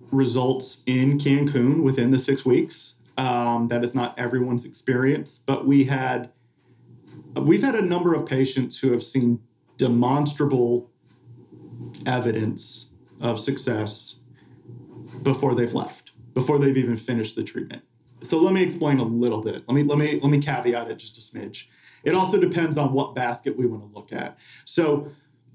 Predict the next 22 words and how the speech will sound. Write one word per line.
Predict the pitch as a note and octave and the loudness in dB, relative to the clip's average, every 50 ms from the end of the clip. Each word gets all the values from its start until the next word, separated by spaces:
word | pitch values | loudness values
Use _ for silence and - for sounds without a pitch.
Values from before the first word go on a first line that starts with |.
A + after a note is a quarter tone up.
| - _ _ _ _ _ | -20 _ _ _ _ _
what | - D#3 F3 G#3+ G#3+ | 0 0 2 2 2
we | A#3+ - | 2 0
say | - G#3 F3+ E3+ | 2 2 2 2
right | E3 D#3+ D3 C3 | 2 0 0 0
now | C#3 C#3 C3+ B2 B2+ B2+ | 0 0 0 2 2 0
is | A#2+ A#2+ - | 0 0 0
that | C3+ B2+ A#2+ - C#3+ | -2 -2 -2 0 2
we | C#3+ D3+ | 4 4
are | E3 E3 D#3+ | 6 4 4
seeing | D#3 - - - D#3 D3+ D3 C#3+ C#3+ C#3+ C#3 C#3 - C#3 | 2 0 -2 -2 0 2 4 4 6 4 4 2 0 2
more | C3+ C3+ C3 C3 C3 C3 | 2 4 4 4 2 2
than | C3 C3 B2+ | 2 0 0
a | B2 A#2+ | 2 2
ninety | A#2 A2+ A#2 A#2 A#2 A#2 A#2+ A#2+ | 0 0 0 -2 -2 0 2 0
percent | A#2+ A#2 - A#2 A2 - - A#2+ G#2+ G#2 G2+ - - | 0 0 -4 -8 -8 -6 -6 -6 -6 -6 -8 -4 -2
response | A#2+ A2 - - - - - - - - | -2 -2 -2 -4 -8 -8 -8 -8 -8 -8
rate. | - G2 F#2+ - - - _ _ _ _ _ - - - - - - - - - - - - - - | -6 -6 -6 -8 -10 -14 _ _ _ _ _ -20 -20 -20 -20 -20 -20 -20 -20 -20 -18 -18 -18 -14 -8
And | - C#3 C#3 C3+ B2+ B2+ B2+ B2+ B2+ A#2+ B2 - - - _ _ _ _ _ _ _ _ _ - - - - - _ - | -4 -2 -2 0 0 0 0 0 0 -2 -4 -8 -14 -18 _ _ _ _ _ _ _ _ _ -20 -20 -20 -20 -20 _ -10
to | - - C#3+ | -6 -2 0
give | D3+ D#3 - - | 2 2 0 0
some | - E3 D#3+ - D3 | 0 2 2 2 0
context, | D3 C#3 C#3 C3+ C3 - C3 A#2+ F2 E2+ - - - - | 0 2 2 2 2 0 -2 -4 -4 -6 -8 -12 -16 -20